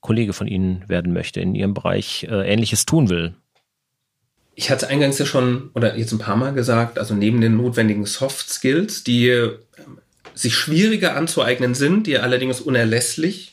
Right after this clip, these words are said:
Speaker 2: sind, weil es ist ein Berufsbild, das ganz, ganz eng mit denjenigen Experten interagiert und kommuniziert, die die Herausforderungen in ihren Geschäftsprozessen haben.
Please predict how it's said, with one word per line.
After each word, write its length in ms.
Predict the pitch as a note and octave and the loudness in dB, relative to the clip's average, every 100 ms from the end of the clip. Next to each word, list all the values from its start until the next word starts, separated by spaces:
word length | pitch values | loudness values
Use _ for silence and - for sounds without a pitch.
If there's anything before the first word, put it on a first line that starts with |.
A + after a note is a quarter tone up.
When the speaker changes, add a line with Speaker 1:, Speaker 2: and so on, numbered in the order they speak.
| _ - | _ -8
Speaker 2:
sind, 480 | C#3 C3+ E3+ F#3 | -2 0 0 -2
weil 180 | A#2+ A#2+ | 0 0
es 120 | B2 | 0
ist 180 | - - | -2 0
ein 180 | C3 B2 | 0 0
Berufsbild, 680 | B2 C#3 F3+ - - D3 C#3+ | 0 0 -2 -4 -2 0 0
das 200 | A2+ - | -4 0
ganz, 380 | B2+ F#3 A3+ | 2 2 -2
ganz 320 | - C#3+ D#3 - | 0 0 -2 -4
eng 440 | A#2+ C#3+ D3+ D#3+ C3 | -2 0 -2 -4 0
mit 360 | A#2+ A#2+ - | -2 -2 -2
denjenigen 840 | B2+ C#3+ F#3 G3 E3 D#3 D3 D3 D3 | 2 4 4 2 0 -2 -2 -2 -2
Experten 840 | - - - C3 C3 - C3+ C#3 - - - | -4 -8 -4 -2 -2 -2 -2 -2 -8 -20 -4
interagiert 720 | C#3+ G#3+ G#3+ E3 D3 C#3 D3 | 2 2 2 -2 -2 0 0
und 140 | B2 A#2+ | 0 -2
kommuniziert, 920 | D3 D3+ D#3 D3 C#3+ - C#3+ C3+ C#3 - - - - | -2 0 0 0 -4 -2 0 0 -2 -14 -20 -12 -2
die 140 | B2+ | 0
die 160 | D3+ C#3+ | 2 2
Herausforderungen 960 | B2+ A#2 A#2+ D3+ - C3 B2+ A#2+ A2+ | 2 2 2 0 0 0 0 0 2
in 140 | A2+ G#2+ | 2 0
ihren 280 | A2+ A#2+ A2+ | 2 2 2
Geschäftsprozessen 1160 | A2+ C3 A#2+ - - - - - - A2+ - | 0 -2 -4 -8 -8 -8 -6 -6 -6 -6 -8
haben. 400 | E2+ D#2+ - - | -8 -10 -14 -18